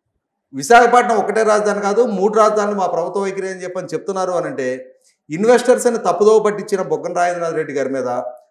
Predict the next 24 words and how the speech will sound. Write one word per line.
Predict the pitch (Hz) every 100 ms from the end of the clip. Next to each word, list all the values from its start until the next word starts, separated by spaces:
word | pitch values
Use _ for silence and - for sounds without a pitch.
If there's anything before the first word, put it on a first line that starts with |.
| _
ఒక | 160
రాష్ట్ర | 190 165 214 233
ప్రభుత్వ | 226 226 208 208
ప్రతినిధిగా, | 196 196 185 180 180 208
ఒక | 208 165 113
బ-, | 151 139 127
ఆర్థిక | 135 175 202
శాఖ | 208 196
మంత్రిగా | 180 151 156 190 185
అక్కడికి | 175 165 139
హాజరయ్యి | 127 151 156 147 135 139 - _ _ _
ఇన్వెస్టర్స్కి | 147 202 240 247 220 - 214
తప్పుడు | 175 - 233
సమాచారం | 214 202 208 202 196 185
ఇచ్చిన | - 170 139 123 - -
ఆర్థిక | 151 196 190
శాఖ | 185 170
మంత్రి | 170 151 156
మీద | 147 160 226 - - _ _ _ -
ప్రభుత్వ | 165 233 247
పరంగా | 214 208 214
ఇటువంటి | 208 180 185 165
చర్య | 160 156
తీసుకుంటున్నారు. | 143 - 117 107 87